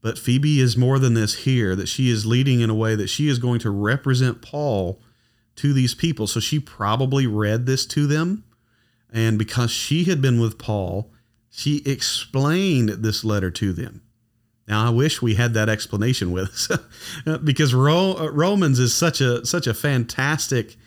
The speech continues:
um, uh, book. But there are some sections there where you really have to scratch your head at times and, you know, you really have to go after it. But that's why he sent her.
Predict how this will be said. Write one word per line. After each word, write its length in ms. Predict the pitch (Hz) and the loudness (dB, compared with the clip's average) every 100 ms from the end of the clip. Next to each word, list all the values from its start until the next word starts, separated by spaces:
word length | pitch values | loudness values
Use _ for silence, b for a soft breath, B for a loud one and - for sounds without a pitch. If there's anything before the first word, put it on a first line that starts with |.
| b b b b | b b b b
um, 520 | 104 101 101 95 - - _ _ _ | -10 -6 -6 -8 -10 -16 _ _ _
uh, 100 | 104 - | -14 -6
book. 540 | 107 170 175 110 - - b b b b | -2 0 0 -4 -10 -20 b b b b
But 80 | |
there 100 | 113 156 | 0 2
are 40 | |
some 160 | - 120 | 2 0
sections 520 | - 165 - 131 117 | 0 -2 0 0 2
there 180 | 123 120 | 0 2
where 100 | 113 | 2
you 180 | 160 | 2
really 420 | 143 113 143 139 131 | 2 2 2 4 4
have 240 | 131 123 | 2 0
to 260 | - 107 101 - b b b b b _ - | 0 0 -2 -8 b b b b b _ -10
scratch 340 | - - 156 - | -4 0 0 2
your 100 | 120 | 2
head 240 | 135 156 | 4 2
at 140 | 151 | 0
times 680 | - 147 139 139 139 139 131 | 0 0 2 2 2 2 2
and, 260 | 113 107 113 | 0 0 -2
you 140 | 123 | -2
know, 180 | 113 113 | 0 -2
you 500 | 110 - - - 120 | -4 -10 -20 -20 -12
really 200 | 120 143 | -2 0
have 100 | 135 | 0
to 60 | 120 | 0
go 140 | 117 | 0
after 300 | 131 175 113 | 0 0 -4
it. 60 | - b b b b - | -6 b b b b -4
But 180 | 147 139 | -4 0
that's 300 | 120 147 120 | 0 0 -2
why 360 | 107 104 107 | 0 2 2
he 180 | 123 117 | 0 0
sent 340 | 120 - 240 | -4 -2 -4
her. 380 | 226 104 85 98 | -2 -2 -2 -8